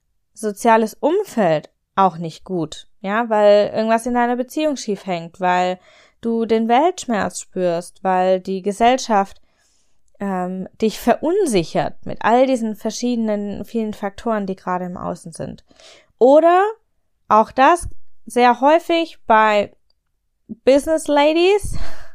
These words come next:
<laughs> im Allgemeinen, bei Business Mamas im Spezifischen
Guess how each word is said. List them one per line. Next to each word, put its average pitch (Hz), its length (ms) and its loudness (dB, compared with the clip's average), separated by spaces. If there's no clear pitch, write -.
<laughs> - 500 -16
im 240 100 -4
Allgemeinen, 226 640 0
bei 214 160 4
Business 220 380 0
Mamas 254 460 0
im 208 200 -6
Spezifischen 220 840 -6